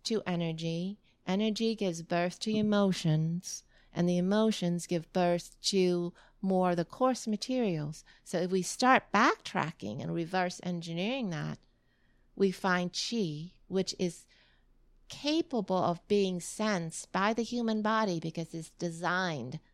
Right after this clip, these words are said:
to do so. So then where did chi come from? Chi comes from unconditional love.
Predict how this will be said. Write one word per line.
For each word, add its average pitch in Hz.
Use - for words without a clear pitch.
to 180
do 170
so. -
So 226
then 202
where 190
did 196
chi 277
come 185
from? -
Chi 196
comes 196
from 165
unconditional 170
love. 139